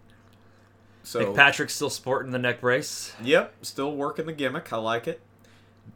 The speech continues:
Speaker 1: This match is the only match that I've seen in advance, and it's awesome. Settle in, watch this, enjoy it. We, we probably won't be making fun of this very much because
Speaker 2: <clears throat>
Speaker 1: it's great.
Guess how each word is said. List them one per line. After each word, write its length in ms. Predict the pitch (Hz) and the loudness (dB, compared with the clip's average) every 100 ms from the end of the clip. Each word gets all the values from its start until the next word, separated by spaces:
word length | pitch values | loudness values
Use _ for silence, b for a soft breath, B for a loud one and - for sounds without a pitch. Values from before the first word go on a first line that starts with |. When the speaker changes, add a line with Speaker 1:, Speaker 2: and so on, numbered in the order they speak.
| - - | -20 -20
Speaker 1:
This 420 | 107 135 190 170 | -2 2 2 2
match 580 | 156 147 160 165 - - | 2 2 2 -2 -6 -4
is 180 | 139 107 | -4 -2
the 120 | 110 | -2
only 220 | 123 156 | 0 0
match 380 | 147 139 139 139 | 0 0 0 -2
that 100 | 113 | -4
I've 140 | 104 - | -4 -4
seen 640 | - 143 147 147 147 143 - - | -4 -4 -2 -4 -6 -8 -12 -8
in 120 | 117 | -6
advance, 720 | 101 95 127 139 147 - - - | -6 -4 -2 -2 -4 -6 -10 -10
and 180 | 98 98 | -10 -8
it's 140 | - | 0
awesome. 600 | 110 143 151 160 143 147 b b | 4 4 4 0 -4 -6 b b
Settle 520 | - - 143 135 120 | -6 2 4 4 2
in, 420 | 120 143 151 151 143 - | 2 2 0 -2 -8 -16
watch 480 | 92 104 123 156 - | -6 2 6 6 4
this, 400 | 135 139 143 139 | -2 0 0 -2
enjoy 680 | - 104 95 98 131 131 131 | -8 -12 -10 -4 0 4 4
it. 260 | 127 123 - b b - - - | 4 0 -8 b b -20 -20 -10
We, 220 | 117 131 | -4 -4
we 240 | 127 135 | -2 0
probably 400 | 135 - 202 196 | 0 6 6 8
won't 200 | 175 156 | 4 2
be 120 | 147 131 | 2 2
making 360 | 127 120 107 | 2 -2 -6
fun 280 | - 123 120 | -4 0 0
of 140 | 131 | -2
this 240 | 117 131 - | -2 -2 0
very 320 | 127 127 127 | 0 0 0
much 380 | 120 120 123 - | -2 -2 -2 -4
because 320 | 120 113 120 | -2 0 0
Speaker 2:
<clears throat> 0 | |
Speaker 1:
it's 160 | 113 95 | -2 -6
great. 600 | 92 104 98 71 - | -10 -6 -4 -6 -12